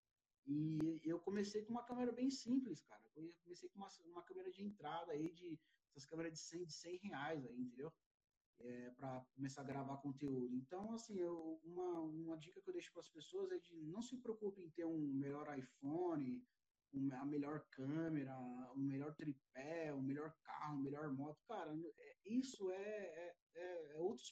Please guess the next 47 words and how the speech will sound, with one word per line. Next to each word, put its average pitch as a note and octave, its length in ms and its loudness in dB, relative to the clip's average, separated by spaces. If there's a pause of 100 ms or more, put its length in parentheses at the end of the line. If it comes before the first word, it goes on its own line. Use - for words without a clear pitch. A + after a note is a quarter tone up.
planos, C3 380 0
entendeu? B2+ 380 -6 (440)
O C#3 60 0
importante D#3+ 540 -2
é F#3 40 2
você F#3 500 2 (140)
focar F#3+ 340 -2
ali D#3+ 180 2
no D#3+ 120 2
que D#3 120 -6
você D3 300 -6
quer, D3 320 -4
na D3 120 0
mensagem C#3 520 0
que B2+ 80 -14
você B2 200 -10
quer B2+ 140 -14
passar, C3+ 440 -6
né? D#3+ 180 -2 (580)
É, A#2+ 300 -6
então, B2+ 320 0
acredito C3+ 380 -2
que D3 120 2
nas C3+ 160 4
minhas, C#3+ 180 4
mi-, D3 240 2
na-, C3 280 -4
nas B2+ 240 0
minhas C#3+ 220 0
viagens C3+ 320 -2
eu C3 100 -4
passo C3+ 300 -8
muito C#3+ 180 0
essa E3 180 -8
mensagem D3 460 -2
de C3+ 100 -18
simplicidade, C3+ 880 -6
né? D#4+ 120 -2 (100)
Por B3+ 80 -10
mais B2+ 220 0
que F#3 100 -6
o - 40 -4
conteúdo C#3 500 -6
seja C3 340 -8 (340)
uma B2+ 180 -4
qualidade B2+ 440 -6
melhor, B2+ 400 0